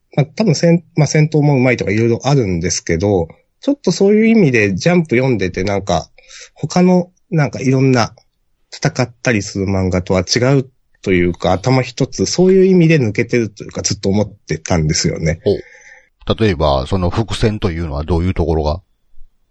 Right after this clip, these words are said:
Speaker 1: あの、読み直すと思う、
Speaker 2: うん。
Speaker 1: あの、そうですね。まあ、過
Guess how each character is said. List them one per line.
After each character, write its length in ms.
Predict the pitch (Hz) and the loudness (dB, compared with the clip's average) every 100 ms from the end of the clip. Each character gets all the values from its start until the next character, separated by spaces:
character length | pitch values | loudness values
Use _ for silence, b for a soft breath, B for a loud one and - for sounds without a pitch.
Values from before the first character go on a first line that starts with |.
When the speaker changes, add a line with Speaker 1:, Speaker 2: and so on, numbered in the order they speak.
| _ - | _ -2
Speaker 1:
あ 240 | 139 131 | 2 4
の、 320 | 131 127 127 | 4 2 2
読 200 | 127 131 | 2 4
み 240 | 147 185 196 | 4 4 4
直 480 | 202 196 - 196 190 | 2 0 0 0 2
す 300 | - - _ | -2 -8 _
と 320 | - 120 117 - | 0 2 2 -2
思 400 | 120 120 127 139 | -2 0 2 0
う、 40 | |
Speaker 2:
う 180 | - - | -2 -2
ん。 20 | |
Speaker 1:
あ 60 | 131 | 0
の、 220 | 135 131 123 B B B B B B | 2 0 -2 B B B B B B
そ 180 | - 214 | -2 0
う 20 | |
で 60 | 131 | 0
す 120 | 113 | 0
ね。 220 | 104 104 | -2 -2
ま 120 | 190 | -2
あ、 20 | 196 | -2
過 260 | - 302 | -2 -6